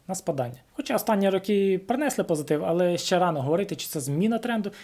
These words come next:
чи це якісь тимчасові коливання. До цього падіння призвели невизначеність політики,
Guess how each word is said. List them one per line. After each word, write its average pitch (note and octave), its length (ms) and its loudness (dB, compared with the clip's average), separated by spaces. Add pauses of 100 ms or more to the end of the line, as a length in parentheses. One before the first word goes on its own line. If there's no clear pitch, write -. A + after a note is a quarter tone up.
(100)
чи - 120 -14
це A3+ 120 0
якісь F3+ 260 0
тимчасові C#3+ 440 -2
коливання. C3 560 -4 (300)
До G#3+ 60 -8
цього B3 240 4
падіння A#3 380 2
призвели D#3+ 480 2
невизначеність G3+ 640 0
політики, D#3+ 760 -2